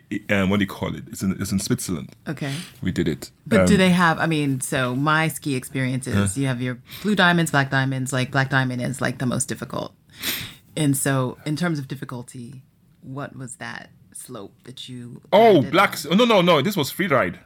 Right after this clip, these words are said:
Speaker 1: It was powder
Speaker 2: Oh,
Speaker 1: snow.
Speaker 2: wow.
Speaker 1: It was not even, it was
Speaker 2: Not
Speaker 1: not
Speaker 2: even a cult of, no moguls, no nothing,
Speaker 1: No,
Speaker 2: but,
Speaker 1: no, no.
Speaker 2: but the moguls were the potential of
Speaker 1: It,
Speaker 2: nature.
Speaker 1: yeah, it was just basically free, free ride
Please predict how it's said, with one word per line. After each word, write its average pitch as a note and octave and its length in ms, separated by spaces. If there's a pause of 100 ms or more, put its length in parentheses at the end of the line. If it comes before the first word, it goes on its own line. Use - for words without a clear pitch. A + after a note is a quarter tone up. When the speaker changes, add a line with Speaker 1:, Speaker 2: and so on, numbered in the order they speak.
(260)
Speaker 1:
It B2+ 160
was B2+ 280
powder G#3 420
Speaker 2:
Oh, C#4 80
Speaker 1:
snow. A#3+ 440
Speaker 2:
wow. G3+ 680
Speaker 1:
It G3 60
was - 120
not F3 200
even, B2+ 180
it A#2+ 220
was D#3 140
Speaker 2:
Not F#3 180
Speaker 1:
not - 100
Speaker 2:
even F#3+ 220
a F3 100
cult F3+ 280
of, E3 80
no E3 180
moguls, F3+ 440
no E3 120
nothing, D#3+ 300
Speaker 1:
No, C#3 60
Speaker 2:
but, C3+ 80
Speaker 1:
no, C3 60
no. A#2 120
Speaker 2:
but C3 140
the E3+ 100
moguls E3 440
were D3+ 120
the C#3+ 180
potential C#3+ 500
of C#3 140
Speaker 1:
It, C#3 60
Speaker 2:
nature. C3+ 400
Speaker 1:
yeah, B2 200
it G2 80
was A#2+ 140
just C#3 240
basically G#2+ 600
free, B2 480
free - 320
ride G#2 340